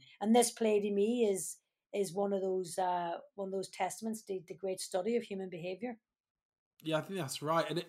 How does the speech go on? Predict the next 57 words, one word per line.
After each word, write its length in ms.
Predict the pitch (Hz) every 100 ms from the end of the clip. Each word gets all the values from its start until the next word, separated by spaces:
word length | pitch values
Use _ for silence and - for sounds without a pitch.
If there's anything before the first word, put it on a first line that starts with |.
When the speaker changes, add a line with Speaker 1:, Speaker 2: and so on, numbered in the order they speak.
| -
Speaker 2:
and, 120 | 190 190
and 100 | 190
exactly 480 | 190 196 185 - 180
as 120 | 156
you 100 | 160
just 340 | 151 180 - -
said 320 | 185 165 143
there, 240 | 175 180
I 60 | 139
think 280 | - 143 131 - - - -
that 220 | 165 160 - _
it, 140 | 185 -
it's 320 | 175 - -
not 220 | 190 202
just 240 | 160 170 -
about 400 | 156 147 139 135 _ _ -
learning 420 | 139 139 135 135
that 160 | 131 127 -
you 400 | 156 135 131 131
don't 260 | 139 139 127
have 140 | 131
to 80 | -
accept 300 | 135 139 127
other 140 | 123 120
people's 280 | 127 123
criticism 440 | - - - 123 120
of 100 | 120
you. 240 | 147 131
And, 120 | 117 123 _
uh, 60 | 113 - _ 143
and 80 |
I 40 | 123
suppose 240 | - 139
that's 160 | 123 135
Ivy's 420 | 135 135 123 110
journey, 500 | - 113 107 101 98 _
is 200 | 107 - - 196
her 320 | 196 117 113
Speaker 1:
Mm. 40 |
Speaker 2:
going, 220 | 120 113 135
"Oh 100 | 131
yeah, 320 | 123 120 113 - - - -
I 140 | 135 131
don't 200 | 131 120
have 160 | 123 -
to 80 |
be 220 | 120 131 120
the 80 |
version 380 | 113 123 113 117
of 80 | 110
me 140 | 120 113
these 180 | 113
people 440 | - 117 117 110 107 -
want 160 | 127
me 60 | 123
to 100 | 107
be." 280 | 101 92 95